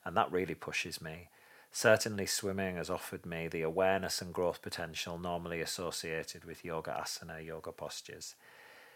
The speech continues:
The difficulty turning up has only just started to ease. Today was a bad case of that. I'm starting to feel like I never regret turning up to a session now, though,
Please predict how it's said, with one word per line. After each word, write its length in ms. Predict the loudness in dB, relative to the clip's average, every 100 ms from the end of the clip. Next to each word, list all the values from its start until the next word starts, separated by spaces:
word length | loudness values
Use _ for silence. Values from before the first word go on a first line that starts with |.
| -20 -20 -2
The 80 | 4
difficulty 580 | 6 6 6 6 6 4
turning 380 | 2 4 6 4
up 220 | 2 0
has 160 | 0 2
only 360 | 4 6 4 0
just 200 | 0 0
started 440 | 4 4 4 -2
to 180 | -6 -4
ease. 420 | -4 -6 -8 -12 -14 -20 -20 -6
Today 440 | -2 6 8 8
was 200 | 6 4
a 40 | 4
bad 300 | 6 4 2
case 400 | 0 2 0 -4
of 160 | -4
that. 320 | -2 0 -2 -12 -20 -20 -20 -6
I'm 160 | -2 2
starting 600 | 8 10 10 10 2 -2
to 140 | -6
feel 560 | -8 0 4 6 4 2
like 280 | 0 0 0
I 100 | -2
never 320 | 2 2 2
regret 400 | 2 2 0 0
turning 300 | -4 -6 -8
up 100 | -8
to 160 | -6 -4
a 40 |
session 520 | -4 -4 -4 -4 -4
now, 360 | -2 0 0 -2
though, 380 | -4 -4 -4